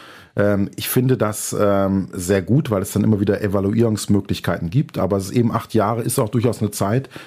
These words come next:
die muss man auch füllen. Also das ist jetzt nicht nur mal so ein Projekt, das ist ja schon wirklich ein wichtiger Teil eines Lebens. Und ja, ähm,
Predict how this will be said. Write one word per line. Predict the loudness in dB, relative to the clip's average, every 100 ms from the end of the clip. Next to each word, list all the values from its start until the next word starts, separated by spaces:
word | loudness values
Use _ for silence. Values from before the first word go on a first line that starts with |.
| -20 -2
die | 2
muss | 2 2
man | 0
auch | -2
füllen. | 0 2 4 2
Also | 2 0
das | 0 -2
ist | -2
jetzt | -4 0
nicht | 0 2
nur | 2 2 -2 -10 -8
mal | -2 0
so | 0
ein | -2
Projekt, | -2 2 2 0
das | -2
ist | 0
ja | -2
schon | -2 -2 -2
wirklich | -2 -4 -2
ein | -2 0 -2 -8 -8
wichtiger | -4 -2 -2 -2
Teil | -2 -2 0
eines | 0 -4 0
Lebens. | 2 4 2 0 -18 -20 -20 -20 _ _ _ _ _
Und | 0 2 2 0 -6 -6 -10 -4
ja, | 2 2 2 0 -2 0
ähm, | 2 4 2 0 -4